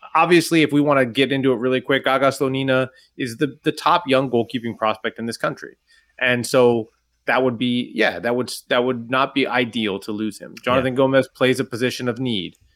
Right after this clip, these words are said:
Speaker 1: for the U S at left back. If he continues to develop, yeah, it would not be ideal to lose a left back prospect at a position that's, you know, typically been volatile. But,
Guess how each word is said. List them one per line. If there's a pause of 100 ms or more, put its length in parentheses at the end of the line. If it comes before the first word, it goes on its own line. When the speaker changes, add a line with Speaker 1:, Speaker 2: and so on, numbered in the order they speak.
(220)
Speaker 1:
for
the
U
S
at
left
back. (260)
If
he
continues
to
develop, (240)
yeah,
it
would
not
be
ideal
to
lose
a
left
back
prospect
at
a
position
that's, (260)
you
know,
typically
been
volatile. (440)
But,